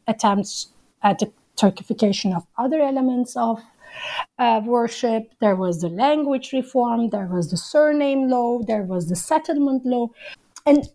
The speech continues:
embedded in this astonishing series of, of reforms that basically shaped the cultural transformation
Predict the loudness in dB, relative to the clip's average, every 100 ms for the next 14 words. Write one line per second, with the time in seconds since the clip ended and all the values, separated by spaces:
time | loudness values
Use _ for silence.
0 | -20 _ -4 2 4 4 2 4 2 -2
1 | -10 -2 0 2 0 0 -2 -8 2 2
2 | 2 -4 0 2 2 0 -4 -4 -2 0
3 | 2 2 0 -2 -2 -4 -14 _ _ -2
4 | -2 -2 -6 -8 -2 2 2 0 -2 -6
5 | -16 _ _ -2 0 0 -2 _ _ 0
6 | 2 2 -6 -6 -2 0 0 -2 -6 0
7 | 2 2 -2 0 -2 0 -2 -2 -2 -2
8 | -2 0 0 0 -4 -2 0 0